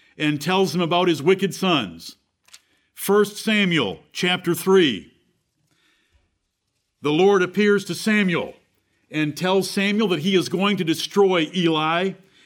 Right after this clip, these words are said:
and his entire family tree for not killing his sons. Because he only warned them, he did not restrain them from their wickedness.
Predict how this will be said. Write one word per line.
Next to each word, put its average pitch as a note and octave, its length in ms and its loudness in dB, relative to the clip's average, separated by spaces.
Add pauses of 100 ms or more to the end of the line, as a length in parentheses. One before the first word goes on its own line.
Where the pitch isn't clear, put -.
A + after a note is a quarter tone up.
(140)
and E3+ 200 0
his E3 120 0
entire F#3+ 460 0
family G#3 460 -2
tree F3 680 -2 (400)
for E3 220 -2
not F#3 320 -2
killing A3 440 0 (140)
his E3 260 -2
sons. B2+ 600 -4 (2000)
Because E3 380 2
he F#3+ 140 2
only G3 340 2
warned G3 480 2
them, C#3+ 520 -2 (600)
he F#3 220 0
did D#3 240 0
not F#3+ 260 -2
restrain F#3 600 0
them C#3 520 -2 (540)
from F3+ 300 0
their F3+ 160 4
wickedness. C#3+ 640 -2